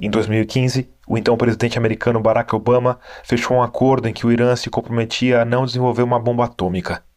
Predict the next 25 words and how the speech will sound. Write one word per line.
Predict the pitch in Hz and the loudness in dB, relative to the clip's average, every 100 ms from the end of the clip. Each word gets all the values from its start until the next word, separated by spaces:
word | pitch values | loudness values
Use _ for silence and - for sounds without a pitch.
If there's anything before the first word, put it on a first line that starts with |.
| _ _ _ - | _ _ _ -8
Isso | 113 131 | -4 -2
fez | - 131 | 0 0
com | 127 | 0
que | 120 | -4
o | |
Comitê | - 120 117 127 127 | -2 0 0 2 2
de | |
Assuntos | 120 - 127 - | 2 0 -4 -4
Públicos | - - 123 117 - | -6 -2 0 0 2
Americano-Israelenses, | 120 117 113 - 123 120 113 113 120 123 123 - - - _ - | 2 2 -2 -2 -2 0 2 2 2 -2 -4 -6 -12 -20 _ 0
o | 120 127 | 2 4
aipac, | 120 120 127 127 - - _ _ | 2 2 0 0 -8 -16 _ _
ou | - 113 107 - - | 0 2 2 -2 0
aipec, | 110 107 - 131 120 - - _ _ | 0 0 0 -2 -2 -8 -16 _ _
que | - 123 | -4 -2
é | |
o | |
principal | 117 120 - - - 135 | -2 -4 -8 -4 0 2
organismo | 131 120 120 120 117 | 2 2 0 0 -2
de | 113 | 0
lobby | 113 117 120 | 2 2 0
pró-Israel | - 120 110 113 117 | 2 0 2 2 2
nos | 113 104 | 2 -4
Estados | - 110 104 | -2 -2 -2
Unidos, | 127 123 120 | -2 -2 -4